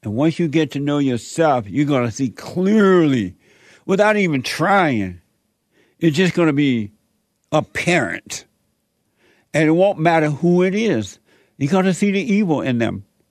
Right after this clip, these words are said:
And you will be protected from it.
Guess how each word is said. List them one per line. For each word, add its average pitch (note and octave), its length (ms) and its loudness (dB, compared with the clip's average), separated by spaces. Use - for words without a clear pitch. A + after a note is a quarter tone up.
And C3 140 0
you C3+ 120 2
will D3 200 2
be D3 140 2
protected B2+ 580 -4
from A#2 260 -2
it. - 280 -16